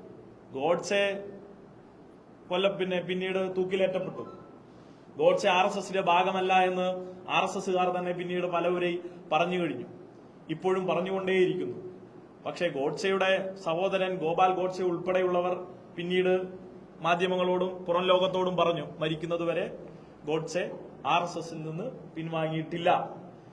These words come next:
ഹിന്ദു മഹാസഭയിലും ആർ എസ് എസിലും ഒക്കെ അദ്ദേഹം പ്രവർത്തിച്ചിട്ടുണ്ട്. അപ്പൊ ഈ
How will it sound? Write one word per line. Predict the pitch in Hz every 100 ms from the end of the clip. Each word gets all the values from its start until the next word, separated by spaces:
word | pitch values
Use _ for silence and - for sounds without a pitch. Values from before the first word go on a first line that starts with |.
| - -
ഹിന്ദു | 160 175
മഹാസഭയിലും | 165 165 160 156 170 170 165
ആർ | 165
എസ് | 160
എസിലും | 165 170 165
ഒക്കെ | 160 180
അദ്ദേഹം | 160 160 165
പ്രവർത്തിച്ചിട്ടുണ്ട്. | 160 151 156 160 165 160 156
അപ്പൊ | 147 - - - - - - -
ഈ | 254 330 339